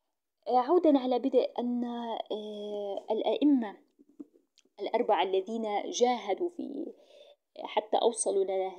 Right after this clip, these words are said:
هذا العلم العظيم، وكم عانوا، يعني مرض الشافعي و، آه، من أجل أن يتحمل، يعني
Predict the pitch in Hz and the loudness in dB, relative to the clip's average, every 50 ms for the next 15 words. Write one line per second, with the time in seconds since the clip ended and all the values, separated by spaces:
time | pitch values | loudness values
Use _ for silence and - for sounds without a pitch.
0 | 208 208 190 - 185 185 180 196 214 202 190 185 180 175 175 180 208 202 190 190 | -4 -4 -2 -2 -2 -2 -2 -4 -4 -6 -8 -6 -6 -6 -6 -6 -8 -10 -10 -10
1 | 190 190 190 196 196 - 202 196 190 175 185 202 202 202 202 190 185 185 180 175 | -10 -8 -8 -8 -6 -6 -6 -6 -6 -8 -8 -8 -8 -8 -8 -10 -10 -10 -10 -10
2 | 180 185 185 - - 196 208 214 240 240 226 202 202 196 - - 208 - - 233 | -10 -10 -10 -10 -10 -8 -6 -6 -6 -4 -4 -4 -4 -4 -4 -4 -4 -4 -2 -2
3 | 226 226 226 - - - 185 190 202 208 208 202 196 196 196 190 196 - - - | -2 -2 -4 -2 -4 -4 -4 -4 -8 -6 -4 -4 -2 -2 0 -2 -4 -6 -10 -20
4 | - - - _ _ _ _ _ _ - 185 185 190 185 185 185 180 - - - | -20 -20 -20 _ _ _ _ _ _ -2 0 0 2 2 0 0 0 -2 -4 -6
5 | - - - - - - 185 202 - - 247 214 233 226 - - 214 220 214 208 | -8 -12 -14 -16 -16 -14 -12 -10 -6 -4 -4 -2 -2 -4 -4 -4 -6 -6 -6 -8
6 | 208 226 - - - 269 269 254 233 208 190 180 175 - _ _ _ _ _ _ | -8 -10 -12 -6 -4 -2 -2 -2 -2 -2 -4 -4 -6 -10 _ _ _ _ _ _
7 | _ _ _ _ _ - 339 302 - - - 349 349 339 330 - - - - | _ _ _ _ _ -16 -16 -14 -14 -14 -14 -12 -10 -10 -10 -10 -12 -12 -12